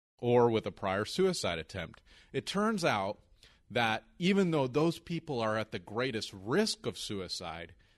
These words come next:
they don't comprise the greatest number of people who died by suicide.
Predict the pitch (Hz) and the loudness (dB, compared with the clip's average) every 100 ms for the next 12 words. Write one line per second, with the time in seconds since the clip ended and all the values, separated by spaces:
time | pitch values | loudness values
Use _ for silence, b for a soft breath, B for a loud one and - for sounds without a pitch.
0 | _ 131 127 107 147 175 175 - 143 - | _ -4 -4 0 2 2 0 -10 -10 -2
1 | 120 117 113 120 117 120 120 - 107 110 | 0 0 -2 -6 -2 0 0 -4 -8 -4
2 | 127 151 143 113 95 - - 98 - 87 | -2 0 0 -2 -2 -8 -12 -12 -12 -12
3 | 92 85 80 78 76 82 - 90 80 - | -10 -10 -10 -12 -14 -14 -12 -10 -10 -12
4 | 76 80 | -12 -14